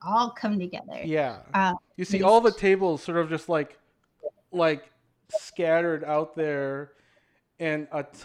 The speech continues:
Speaker 2: ton of Filipinos with, like, I see kids there with, like, like, Filipino,
Speaker 1: <laughs>
Speaker 2: like, the Filipino flag
Speaker 1: Yeah.
Speaker 2: jackets,
Speaker 1: Yeah.
Speaker 2: you
Speaker 1: Oh, I
Speaker 2: know?
Speaker 1: buy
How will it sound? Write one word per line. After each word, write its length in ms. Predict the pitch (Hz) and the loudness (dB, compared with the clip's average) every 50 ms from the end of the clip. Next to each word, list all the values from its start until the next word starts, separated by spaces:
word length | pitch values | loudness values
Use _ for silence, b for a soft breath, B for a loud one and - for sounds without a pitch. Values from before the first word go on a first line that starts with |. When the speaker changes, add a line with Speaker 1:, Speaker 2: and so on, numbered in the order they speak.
| - - - | -20 -16 -10
Speaker 2:
ton 880 | 208 202 202 202 196 190 190 185 180 180 180 175 170 165 160 151 151 | -6 -2 -2 0 0 0 -2 0 0 0 0 0 -2 -2 -2 -4 -4
of 200 | 151 147 143 135 | -6 -8 -8 -8
Filipinos 640 | - - 165 156 147 143 - 160 151 147 147 143 139 | -6 -6 -6 -6 -6 -8 -8 -8 -6 -6 -6 -6 -8
with, 140 | 143 139 139 | -10 -10 -8
like, 360 | 143 143 139 139 135 - - _ | -6 -6 -6 -6 -8 -12 -16 _
I 80 | 151 147 | -14 -14
see 200 | 143 - 160 147 | -10 -12 -12 -12
kids 340 | - - 170 160 147 143 | -10 -8 -8 -8 -8 -6
there 200 | _ 156 151 147 | _ -6 -4 -4
with, 120 | 143 139 127 | -4 -6 -6
like, 320 | 139 131 127 131 - _ _ _ _ _ _ _ _ _ _ _ _ _ _ _ _ _ - | -8 -8 -8 -10 -18 _ _ _ _ _ _ _ _ _ _ _ _ _ _ _ _ _ -10
like, 360 | 147 139 131 131 131 - _ | -6 -6 -6 -6 -8 -14 _
Filipino, 1080 | - 160 147 147 143 - - 165 156 151 151 147 143 143 143 139 139 139 139 139 - - | -4 -2 -2 -2 -2 -4 -6 -6 -4 -2 0 0 0 0 0 -2 -4 -4 -6 -8 -12 -14
Speaker 1:
<laughs> 40 | - | -8
Speaker 2:
like, 240 | 165 151 139 - | -6 -6 -6 -6
the 60 | - 151 | -10 -6
Filipino 380 | - 175 170 170 175 170 151 | -2 -2 -2 0 0 -4 -6
flag 320 | - - - 151 151 147 151 | -6 -4 -2 0 0 0 0
Speaker 1:
Yeah. 320 | 143 - 151 143 143 151 | -2 -2 -2 0 0 -2
Speaker 2:
jackets, 720 | 208 214 147 143 143 143 143 143 143 143 143 143 - 571 | -2 -2 0 0 0 0 0 0 0 -2 -4 -6 -6 -2
Speaker 1:
Yeah. 720 | - - - - 855 960 960 - - - - _ - 302 165 | 0 0 0 0 -4 -6 -6 -8 -8 -20 -20 _ -10 -4 -2
Speaker 2:
you 60 | 165 160 | 4 6
Speaker 1:
Oh, 200 | 160 156 156 151 | 6 8 8 8
I 120 | - 160 - | 6 6 4
Speaker 2:
know? 40 | |
Speaker 1:
buy 140 | 202 - 220 | 2 0 -2